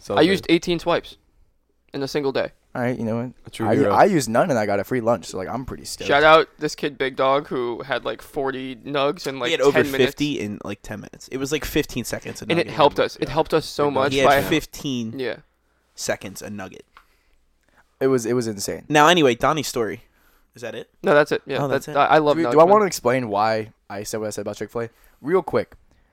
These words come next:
Speaker 3: Suburban, for people, we all grew up in the suburbs, more or less, right?
Speaker 4: No.
Speaker 2: I did.
Speaker 3: Okay,
Speaker 2: Yeah.
Speaker 3: well, you've been to the suburbs.
Speaker 1: The three of us did.
Speaker 4: Yeah, but don't ever say I grew
Speaker 1: Dylan
Speaker 4: up
Speaker 1: did.
Speaker 4: there.
Speaker 3: But I've been, I've been, I've been, like, you've existed in the suburbs for a portion of your life.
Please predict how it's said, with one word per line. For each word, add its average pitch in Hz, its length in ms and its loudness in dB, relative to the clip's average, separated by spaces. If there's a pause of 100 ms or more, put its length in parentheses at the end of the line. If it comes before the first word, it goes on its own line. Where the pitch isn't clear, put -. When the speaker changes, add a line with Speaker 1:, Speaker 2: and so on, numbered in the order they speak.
Speaker 3:
Suburban, 185 880 2
for - 100 -16
people, 180 300 -6
we 139 120 -4
all 165 120 2
grew 143 120 -6
up - 80 -8
in 127 40 -8
the 117 80 -8
suburbs, 95 480 -8
more 104 240 -12
or 90 40 -10
less, 71 220 -12
right? 120 180 -8
Speaker 4:
No. 113 240 -16 (260)
Speaker 2:
I 123 80 0
did. 113 240 -6 (200)
Speaker 3:
Okay, - 180 -4
Speaker 2:
Yeah. 101 40 -4
Speaker 3:
well, 107 140 -4
you've 127 140 -8
been 175 180 2
to 170 100 -6
the 90 80 -10
suburbs. - 360 -12
Speaker 1:
The - 60 -14
three 175 160 -4
of 104 80 -6
us - 140 -6
did. - 160 -16 (120)
Speaker 4:
Yeah, 127 100 0
but 110 100 -8
don't 110 140 0
ever 120 160 -2
say - 200 -4
I - 20 -6
grew 120 140 -2
Speaker 1:
Dylan - 80 -2
Speaker 4:
up - 60 -2
Speaker 1:
did. - 60 -8
Speaker 4:
there. - 180 -8 (580)
Speaker 3:
But - 80 4
I've 175 160 8
been, 196 140 8
I've 160 200 8
been, 165 140 8
I've 123 140 4
been, 156 120 8
like, - 140 6
you've 165 120 4
existed 147 460 4
in 135 80 0
the 120 60 0
suburbs 110 420 4
for 104 100 -4
a 101 40 -2
portion 101 320 -2
of 90 60 -4
your 87 100 -4
life. - 220 -12